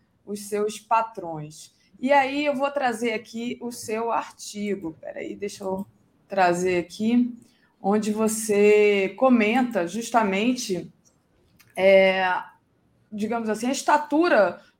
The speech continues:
política diante do mundo do Lula, né? Uma viagem importantíssima, e justamente a, como que a mídia se comportou, né? Cacarejou, eu adorei o verbo, <laughs> Mário Vitor, cacarejou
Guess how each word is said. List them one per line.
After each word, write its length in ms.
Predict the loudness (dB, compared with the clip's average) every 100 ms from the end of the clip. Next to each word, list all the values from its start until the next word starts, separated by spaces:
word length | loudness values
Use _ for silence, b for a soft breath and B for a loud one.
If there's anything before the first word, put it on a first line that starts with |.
| -4
política 540 | -2 0 -4 -4 -4
diante 320 | -2 -2 -4
do 120 | -4
mundo 220 | -4 -4 -4
do 120 | -4
Lula, 460 | -2 -2 0 0 -2
né? 380 | -2 -4 -4 -6
Uma 260 | -4 -2 -2
viagem 480 | 0 2 4 2
importantíssima, 880 | -2 0 0 -2 -4 -4 -6 -4 -10 -10 b b b b b 0
e 440 | 4 6 4 0 -10 _ _ _ _ _
justamente 920 | -4 -4 -2 -2 -2 -4 -6 -4 -4 0
a, 1200 | 2 4 6 6 6 6 4 4 4 2 -2 -6 -4
como 240 | -4 -2
que 100 | -2
a 80 | 0
mídia 460 | 0 -2 -2 -2
se 240 | -2 -6 -4
comportou, 920 | -4 -4 0 0 -2 -6 0 0 0
né? 200 | -4 -6
Cacarejou, 960 | 0 0 0 2 2 4 0 0 -4 -2
eu 240 | -4 -2
adorei 560 | -2 -2 0 -2 -2 -2
o 80 | -4
verbo, 380 | -6 -6 -6 -8
<laughs> 0 |
Mário 200 | -8 -10
Vitor, 580 | -12 -12 -12 -10 -14 -10
cacarejou 960 | -8 -6 -2 -2 0 -4 -4 -6 -6